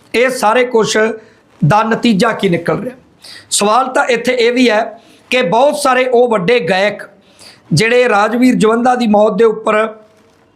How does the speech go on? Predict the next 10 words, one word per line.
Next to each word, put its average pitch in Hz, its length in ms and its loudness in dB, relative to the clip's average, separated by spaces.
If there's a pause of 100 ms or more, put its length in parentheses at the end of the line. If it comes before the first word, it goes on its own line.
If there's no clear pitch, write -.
(440)
ਬੜਾ 233 340 0
ਅਫਸੋਸ 269 440 0 (120)
ਪ੍ਰਗਟ 277 280 0
ਕਰਦੇ 233 320 0
ਨਜ਼ਰ 196 240 0
ਆਏ, 160 200 -2 (760)
ਉਹ 269 180 2
ਗਾਇਕਾਂ 240 380 0
ਨੂੰ 262 120 0
ਪੂਰਾ 247 720 2